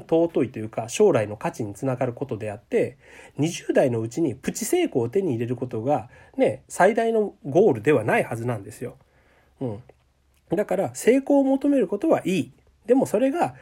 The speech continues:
手に入るかどうかは正直、あの、二の次の話であると。うん。それよりかは、若いうちにしかできないことをしっかりやっておくべき。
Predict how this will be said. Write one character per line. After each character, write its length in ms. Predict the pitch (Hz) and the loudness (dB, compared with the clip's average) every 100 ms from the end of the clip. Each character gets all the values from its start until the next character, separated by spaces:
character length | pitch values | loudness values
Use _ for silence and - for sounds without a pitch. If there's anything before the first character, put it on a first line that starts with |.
| _ - | _ -2
手 120 | 339 | 0
に 100 | 339 | 2
入 220 | 214 233 | 0 0
る 60 | 143 | 0
か 100 | 117 | -2
ど 160 | 131 | -2
う 60 | 127 | 0
か 100 | 269 | 2
は 100 | 214 | 2
正 200 | 120 170 | 0 -4
直、 340 | 240 262 - - - | -4 -8 -10 -10 -10
あ 120 | 127 | -8
の、 340 | 117 117 113 123 | -6 -8 -10 -4
二 140 | 147 | 2
の 120 | 208 | 2
次 260 | 240 262 254 | 2 0 0
の 60 | 269 | 0
話 360 | 208 247 - | 0 -4 -4
で 100 | 208 | -4
あ 80 | 110 | -6
る 100 | 117 | -8
と。 140 | - - _ _ _ _ - | -12 -12 _ _ _ _ -8
う 80 | 135 | -6
ん。 160 | 107 113 _ _ | -6 -10 _ _
そ 160 | - 214 | 0 2
れ 80 | 240 | 2
よ 100 | 277 | 2
り 140 | 269 | 0
か 120 | - | 0
は、 240 | 269 320 131 - - | 0 0 -2 -8 -4
若 340 | 123 139 139 | 0 2 2
い 40 | 233 | 0
う 100 | 175 | 0
ち 160 | - | -4
に 80 | 131 | -6
し 60 | 147 | -4
か 120 | 135 | -4
で 140 | 113 | -4
き 100 | 117 | -2
な 80 | 214 | 0
い 80 | 175 | 0
こ 120 | 127 | -2
と 100 | 196 | -2
を 60 | 320 | -2
し 160 | - - | -4 -10
っ 40 | |
か 100 | - | -4
り 100 | 139 | -2
や 120 | 110 | -2
っ 20 | 123 | -4
て 140 | - | -2
お 100 | 120 | -4
く 100 | 120 | -4
べ 160 | 117 131 | -4 -4
き。 220 | 139 | -6